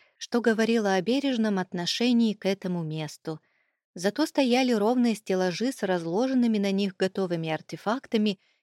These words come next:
и инструментами для их создания, а также материалами в виде драгоценных камней, перламутра, металлов и прочего. "Недурно вы тут устроились",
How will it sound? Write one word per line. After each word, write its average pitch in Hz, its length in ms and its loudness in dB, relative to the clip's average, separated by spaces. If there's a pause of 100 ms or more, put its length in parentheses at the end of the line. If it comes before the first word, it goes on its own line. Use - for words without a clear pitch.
и 202 100 0
инструментами 202 800 0
для 180 260 0
их 165 80 -6
создания, 214 800 0 (300)
а 175 120 -6
также 254 380 0
материалами 208 800 0
в 185 40 -4
виде 190 220 -2
драгоценных 180 720 -2
камней, 185 460 0
перламутра, 175 800 -4
металлов 180 680 -4
и 165 80 -8
прочего. 147 760 -10 (680)
"Недурно 226 720 2
вы 233 100 2
тут 226 220 -4
устроились", 147 880 -4